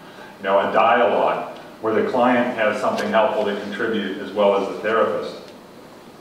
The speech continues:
Um, dialogue is one thing that usually breaks down by the time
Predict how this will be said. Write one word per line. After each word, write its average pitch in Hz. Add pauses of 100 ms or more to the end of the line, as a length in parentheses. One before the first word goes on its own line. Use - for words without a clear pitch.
(500)
Um, 95 (1500)
dialogue 175
is 254
one 254
thing 127
that -
usually 127
breaks -
down 123
by 101
the 98
time 107